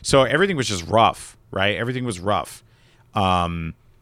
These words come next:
and yeah, people hated it. I mean, it was like second week, I was basically just being told, like, you know, I should go kill myself. Like, the, and this is the Overwatch community, mind you, which is, like, supposed to be, Overwatch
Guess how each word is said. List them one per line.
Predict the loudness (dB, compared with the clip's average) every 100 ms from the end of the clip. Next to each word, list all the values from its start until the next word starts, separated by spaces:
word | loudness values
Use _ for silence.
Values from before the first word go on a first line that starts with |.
| _ _ _ -6
and | -2 -2 -4 -4
yeah, | 0 0
people | -2 -6 -4
hated | -2 -2 -4
it. | -10 -8
I | -4
mean, | -2 -2 -6 -6
it | -2
was | 0
like | 0 -2 _ _ _ _ _ _ _ -10
second | -2 0 0 0
week, | 0 0 -6 _
I | 2 4 4 2 0 -2 -12 -20 _ _ -6
was | -2
basically | 2 2 0 -2 -2 -2
just | -4 -8 -16 _ _ -14 -4
being | 0 0 0 -4 -6
told, | 0 2 2 0
like, | -4 -4 -6 -10 -20 _ _ -10
you | -6
know, | -4
I | -6
should | -10
go | -10
kill | -2 2 4
myself. | 4 2 4 6 6 6 2 -2
Like, | -6 -6 -4
the, | -4 -2
and | -4
this | -4 -4
is | -2
the | 2
Overwatch | 4 4 2 2
community, | -2 0 0 0
mind | -2 -2 -2
you, | -4 -6
which | -8
is, | -10 -10
like, | -10
supposed | -6 -6 -6
to | -8
be, | -8 -8 -12 -20 -20 _ -6
Overwatch | -4 0 -2 -2